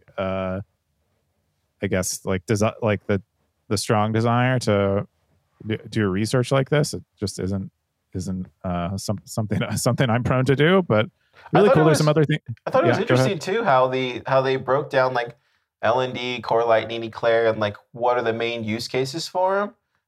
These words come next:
Speaker 2: Um, I thought it was very fascinating. Like, I, I didn't even know Eclair was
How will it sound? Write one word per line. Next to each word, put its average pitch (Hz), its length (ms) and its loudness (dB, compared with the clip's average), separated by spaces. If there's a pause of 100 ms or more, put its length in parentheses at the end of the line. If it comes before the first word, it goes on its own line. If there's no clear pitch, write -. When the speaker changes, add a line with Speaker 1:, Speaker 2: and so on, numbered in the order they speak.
(100)
Speaker 2:
Um, 120 720 0
I 120 100 4
thought 160 160 2
it 160 60 -2
was 143 120 -2
very 131 200 0
fascinating. 131 500 0
Like, 107 240 -4
I, 120 140 4
I 180 60 4
didn't 320 140 0
even 190 140 0
know 170 140 2
Eclair 156 420 0
was 135 300 0